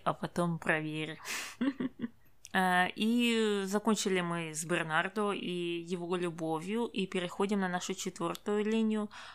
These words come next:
Она у нас о Чамуко, м, которому нужен совет от Рамона. Э, и он пришел к нему в сад, э, Рамон как раз там что-то высаживал, и Чамуко стал ему рассказывать, что он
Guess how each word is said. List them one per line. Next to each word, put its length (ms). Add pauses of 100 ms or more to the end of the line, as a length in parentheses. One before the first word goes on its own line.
Она 260
у 40
нас 240
о 60
Чамуко, 800
м, 300 (160)
которому 720
нужен 420
совет 600
от 260
Рамона. 680 (440)
Э, 420
и 340
он 220
пришел 420
к 160
нему 220
в 100
сад, 520
э, 260
Рамон 280
как 200
раз 220
там 160
что-то 340
высаживал, 960 (280)
и 120
Чамуко 440
стал 280
ему 160
рассказывать, 720
что 160
он 100